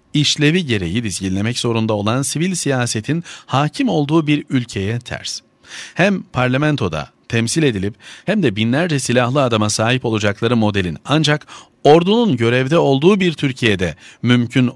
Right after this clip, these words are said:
olabileceğinin farkındalar. Özlemleri, pozisyonlarını ellerindeki silahları meşrulaştıracak bir devlet, "Analar Skorsky doğurmuyor." diyerek gencecik askerlerin canının maliyetini tercih eden doksanların generalleri gibiler.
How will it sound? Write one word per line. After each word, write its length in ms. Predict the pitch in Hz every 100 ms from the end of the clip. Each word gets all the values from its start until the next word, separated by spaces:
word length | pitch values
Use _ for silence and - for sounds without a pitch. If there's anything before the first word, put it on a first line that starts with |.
| -
olabileceğinin 840 | 107 104 92 82 - 69 78 113 - _ _
farkındalar. 640 | - 92 80 73 64 - - _ _ - - -
Özlemleri, 600 | 127 135 160 165 180 233 - _
pozisyonlarını 720 | 123 117 120 131 123 131 139
ellerindeki 600 | - 113 113 110 110 110
silahları 460 | 127 117 110 104 113
meşrulaştıracak 920 | 107 104 113 110 113 - 117 147 151
bir 160 | 117 85
devlet, 480 | 78 71 82 147 - - - -
"Analar 400 | 113 120 139 165
Skorsky 640 | 160 - 170 185 - 143
doğurmuyor." 720 | 127 123 180 170 139 120 104
diyerek 440 | 98 101 107 98 - - - _
gencecik 600 | - 156 139 101 85 -
askerlerin 640 | 104 - 117 110 104 104 90
canının 400 | 107 104 117 131
maliyetini 720 | 95 98 101 104 107 117 113 - - -
tercih 400 | 117 98 98 175
eden 280 | 143 123 101
doksanların 680 | 110 - 120 120 120 151 101
generalleri 600 | 95 92 92 80 90 113
gibiler. 440 | 73 65 62 -